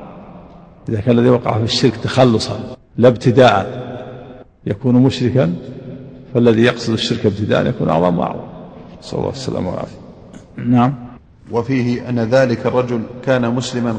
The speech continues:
Speaker 2: قبل ذلك، وإلا فلو لم يكن مسلما لم يق-، لم يقل: "دخل النار في ذباب".
Speaker 1: نعم، يعني هذا س-، سبب دخوله الذباب، ولو كان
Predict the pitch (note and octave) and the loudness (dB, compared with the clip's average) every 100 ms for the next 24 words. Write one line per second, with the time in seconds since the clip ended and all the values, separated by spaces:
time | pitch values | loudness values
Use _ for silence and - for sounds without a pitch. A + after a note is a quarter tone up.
0 | A#2 A2+ A2 G#2+ A#2+ G2 F#2+ - - - | -4 -4 -4 0 0 0 -6 -14 -18 -18
1 | - - - G#2 C3+ B2 A#2+ B2 B2+ B2+ | -20 -14 -10 -6 -4 0 -2 0 0 0
2 | A#2+ A#2 B2 B2+ A#2+ A2+ - B2+ B2 B2 | -2 -2 -4 -4 -4 -4 -4 -2 -2 -4
3 | - A#2+ C3+ B2+ B2 - - A#2 B2+ B2 | -8 -6 -2 -2 -4 -8 -8 -2 0 0
4 | B2 B2+ B2 - - - - B2 C3 A#2+ | 0 -2 -4 -8 -16 -16 0 2 2 0
5 | A2+ A2+ A#2 G#2 G#2+ G#2+ G2+ G#2 G#2 F#2+ | 0 0 2 0 -2 -4 -2 0 0 -2
6 | - - - - - A2+ A2 - - - | -12 -16 -18 -18 -10 -2 -2 -2 -12 -20
7 | - - G2+ F#2 G2 C3+ A#2 G#2+ - A#2 | -20 -10 -4 -2 4 4 4 0 -6 -4
8 | - B2+ B2+ G#2+ G2+ B2+ C#3+ B2 G#2+ F#2 | 2 4 6 4 4 4 4 4 0 0
9 | E2+ - - - - - - - - - | -2 -6 -12 -16 -18 -20 -20 -20 -20 -20
10 | - - G#2+ G#2 G2+ A#2 G#2 G#2 - | -20 -6 2 2 4 4 4 0 -6